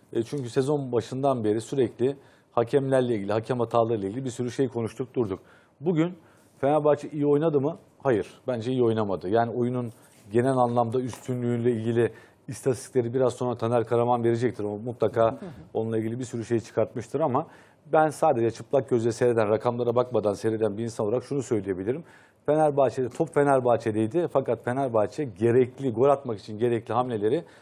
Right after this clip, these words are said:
Speaker 1: bir türlü maç boyunca yapamadı.
Speaker 2: Ekstralar gerekiyordu.
Speaker 1: Ya tabii ki ekstra gerekiyor kardeşim. Top istediği kadar sende olsun.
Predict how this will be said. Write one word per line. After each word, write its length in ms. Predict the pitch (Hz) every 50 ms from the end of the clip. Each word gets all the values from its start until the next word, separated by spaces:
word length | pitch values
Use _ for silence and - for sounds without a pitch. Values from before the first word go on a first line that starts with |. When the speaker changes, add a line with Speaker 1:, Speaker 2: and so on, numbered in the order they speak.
| _ _ _ -
Speaker 1:
bir 100 | 175 135
türlü 220 | - 123 113 120
maç 260 | 139 160 139 - -
boyunca 220 | 120 123 139 147 190
yapamadı. 460 | 139 139 143 120 107 95 87 87 - -
Speaker 2:
Ekstralar 560 | 311 330 - - - - 202 185 160 151 147
gerekiyordu. 480 | 143 131 147 139 143 - - 156 139 - -
Speaker 1:
Ya 220 | 190 208 175 131
tabii 260 | - 208 247 247 254
ki 100 | 190 190
ekstra 280 | 151 123 - - 135 131
gerekiyor 380 | 117 113 113 110 98 113 123
kardeşim. 300 | 165 190 208 170 127 127 117
Top 200 | - 180 185 196
istediği 300 | 165 - - 196 175 170
kadar 200 | 139 143 147 180
sende 340 | - - 170 170 180 180 180
olsun. 300 | 160 123 101 - - 101